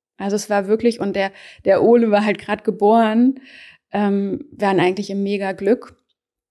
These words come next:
Ja, und das war natürlich echt erstmal krass, richtig, richtig krass. Und ich bin nach Hause gefahren und natürlich hab ich geweint und natürlich hatte ich Angst. Und all diese Sachen kamen schon hoch und der Tod war plötzlich einfach so präsent, so, okay,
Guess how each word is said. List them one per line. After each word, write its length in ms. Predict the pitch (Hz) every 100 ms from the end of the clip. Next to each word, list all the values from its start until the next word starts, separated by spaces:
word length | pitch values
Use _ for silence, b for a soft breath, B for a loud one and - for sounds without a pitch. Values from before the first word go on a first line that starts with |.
| _ _ _ _ -
Ja, 140 | 214
und 80 | 180
das 140 | 170
war 120 | 180 185
natürlich 560 | 180 - 190 202 - _ _
echt 300 | 196 190 -
erstmal 320 | 190 185 180
krass, 640 | 170 - 180 240 - - _ -
richtig, 360 | 220 - 294 - 202 -
richtig 320 | 233 - 220
krass. 480 | - 185 247 - -
Und 120 | 208
ich 120 | 202
bin 120 | - 196
nach 140 | 180
Hause 240 | 190 214
gefahren 400 | 240 240 233 233
und 100 | 214
natürlich 1040 | 180 175 _ - - 294 320 190 - - -
hab 120 | 190
ich 100 | _
geweint 640 | 185 185 196 233 208 175
und 80 | 190
natürlich 640 | 190 190 - 240 247 220
hatte 120 | 190 190
ich 160 | -
Angst. 520 | 196 226 214 - _ B B B B B B B B -
Und 300 | 202 190 -
all 180 | 196
diese 520 | 196 190 190 190 190 185
Sachen 340 | 202 208 214
kamen 240 | 202 196
schon 260 | 196 196 180
hoch 260 | 208 262 196
und 140 | 185
der 140 | 185
Tod 360 | - 254 277 285
war 120 | 196
plötzlich 400 | 196 208 208 196
einfach 260 | 190 185 190
so 220 | 190 294
präsent, 640 | - 196 160 190 302 285
so, 120 | 185 180
okay, 400 | - 254 262